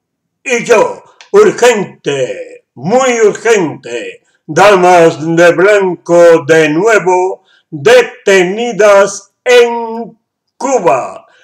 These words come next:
De nuevo detenidas las activistas y damas de blanco Sonia Garro, Charito, Lady Coca,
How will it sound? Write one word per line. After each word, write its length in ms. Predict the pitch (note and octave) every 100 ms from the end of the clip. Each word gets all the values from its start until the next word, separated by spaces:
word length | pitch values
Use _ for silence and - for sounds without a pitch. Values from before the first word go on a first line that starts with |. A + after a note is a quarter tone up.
| _ _
De 220 | D3 G3
nuevo 800 | G#3+ C4 A3 G#3+ G3 F3+ - -
detenidas 840 | D#3+ G3 G#3+ G#3 G#3 A3 F3+ E3+ G3
las 340 | E3+ E3+ E3+
activistas 880 | E3+ D#3+ - E3 G3+ - - D#3+ D#3
y 80 | D#3+
damas 580 | D#3 F#3+ E3 D#3+ C3+ C3
de 220 | D3+ C#3+
blanco 800 | C#3+ F3+ G#3+ E3 D3 G3 A3 A3 - _
Sonia 840 | _ - A3+ A#3 G3+ G3 F#3+ F3+ -
Garro, 840 | C#3+ A2+ G#3+ A#3+ C#3 B2 G2+ - _ _ _
Charito, 840 | D#3 E3+ G#3 - - G3 - - _ _ _
Lady 1000 | C#3+ G3 A3+ G#3+ F#3+ F3 F3 E3+ E3 _ _
Coca, 640 | G3 A3+ - C3 G#2+ F#2+